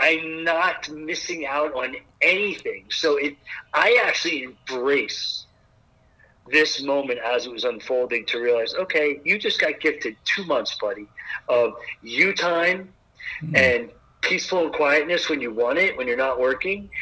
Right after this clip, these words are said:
Speaker 1: and you can keep diving into self-improvement. Now, I, I'm alone. I'm solo, and,
Speaker 2: Yeah.
Speaker 1: and, unless my daughter's with me. I don't have a family around me of, of a, a, a, a partner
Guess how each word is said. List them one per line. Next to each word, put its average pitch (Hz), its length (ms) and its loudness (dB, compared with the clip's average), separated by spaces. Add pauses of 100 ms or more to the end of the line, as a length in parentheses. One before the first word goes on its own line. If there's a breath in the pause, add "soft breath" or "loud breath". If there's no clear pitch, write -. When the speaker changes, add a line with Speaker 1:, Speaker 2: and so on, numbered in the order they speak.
(240 loud breath)
Speaker 1:
and 135 400 4
you 131 200 0
can 131 260 -4 (100)
keep 175 420 -6
diving 147 440 4
into 135 260 -4
self-improvement. 120 760 -2 (200 loud breath)
Now, 139 260 2 (600 loud breath)
I, 196 180 2
I'm 175 120 0
alone. 131 380 2 (160)
I'm 135 140 -8
solo, 104 580 0
and, 135 180 -6
Speaker 2:
Yeah. 87 240 6
Speaker 1:
and, 139 120 -6
unless 135 380 -2
my 135 80 2
daughter's 123 400 2
with 117 140 -6
me. - 140 -14 (540 loud breath)
I 180 200 4
don't 190 140 4
have 165 100 0
a 143 120 0
family 123 560 -2
around 120 360 -2
me 117 140 -4
of, 107 240 -6
of 113 100 0 (380 loud breath)
a, - 40 0
a, - 40 0 (160)
a, 120 460 0
a - 40 -4
partner 131 640 2